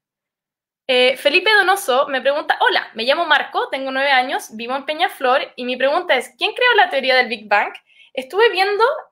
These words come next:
de hecho, esa, esa, esa, esa pregunta, y la verdad es que hay un científico que era religioso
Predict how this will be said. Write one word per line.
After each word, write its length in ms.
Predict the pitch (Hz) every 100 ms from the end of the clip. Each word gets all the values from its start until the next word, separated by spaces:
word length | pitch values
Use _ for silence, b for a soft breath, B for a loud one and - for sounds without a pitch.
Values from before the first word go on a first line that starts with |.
| _
de 140 | 240
hecho, 180 | 302 -
esa, 160 | 381 381
esa, 220 | 330 370
esa, 1040 | - 311 349 330 311 302 285 277 277 277 262
esa 260 | 262 277
pregunta, 560 | 269 254 226 233 349 415 -
y 160 | 311
la 140 | 330 285
verdad 240 | 269 294
es 40 | -
que 260 | - 381 381 - _
hay 200 | - 277
un 60 | 381
científico 800 | 392 320 294 311 370 370 392 392
que 260 | 277 262 262
era 140 | 285
religioso 760 | 311 320 - 403 - 311 349